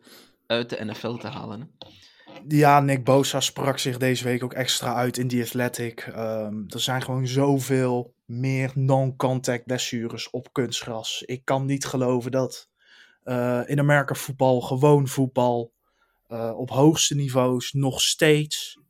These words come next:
Speaker 2: kunstgras wordt gebruikt.
Speaker 1: Ja, in, eh,
Speaker 2: De, de teams betalen tweehonderd miljoen per jaar aan hun spelers. En om een veld goed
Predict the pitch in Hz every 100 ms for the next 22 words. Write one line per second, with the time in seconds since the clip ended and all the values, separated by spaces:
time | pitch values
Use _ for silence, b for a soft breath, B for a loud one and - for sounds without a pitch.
0 | _ _ _ - 147 - 127 120 117 127
1 | 127 117 113 117 113 107 - - - -
2 | _ _ _ _ - 110 107 104 104 -
3 | - 151 135 135 - - 107 107 139 147
4 | - - 226 196 185 196 190 180 156 -
5 | 214 226 190 180 170 175 190 185 165 170
6 | 170 160 151 151 139 - 160 156 135 113
7 | - 147 147 143 143 - _ _ - 156
8 | 165 180 - 117 147 220 - -